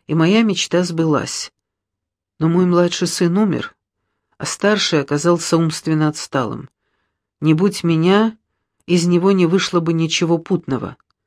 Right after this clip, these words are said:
Его упекли бы в какой-нибудь интернат для слабоумных. Только благодаря мне он стал нормальным человеком.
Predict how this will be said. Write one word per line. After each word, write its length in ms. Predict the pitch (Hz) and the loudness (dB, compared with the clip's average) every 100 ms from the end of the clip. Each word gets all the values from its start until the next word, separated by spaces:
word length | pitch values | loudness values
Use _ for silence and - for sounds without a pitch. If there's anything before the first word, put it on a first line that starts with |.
| _ _ _ _ _ _ - | _ _ _ _ _ _ -2
Его 300 | 180 196 214 | 2 4 4
упекли 400 | 202 185 190 202 | 2 -2 0 2
бы 160 | 185 | 2
в 80 | 180 | 0
какой-нибудь 760 | 190 180 - 190 180 175 180 190 | -2 -2 0 2 2 0 -2 -2
интернат 720 | 175 185 185 196 156 - - - | 0 0 2 4 4 0 -20 -12
для 240 | 160 135 | -4 -4
слабоумных. 880 | 135 156 147 165 160 139 131 - - _ _ _ _ _ _ _ _ | -2 0 2 4 4 2 -4 -8 -14 _ _ _ _ _ _ _ _
Только 320 | - 180 160 | -2 -2 0
благодаря 560 | 160 165 165 160 165 156 | 0 2 2 2 2 2
мне 240 | 160 180 | 2 2
он 140 | 202 151 | 2 0
стал 300 | - 165 165 | -2 0 0
нормальным 580 | 165 156 151 147 147 151 | 0 0 0 0 -2 -4
человеком. 720 | - 151 151 139 135 131 | -2 -2 -2 -4 -6 -14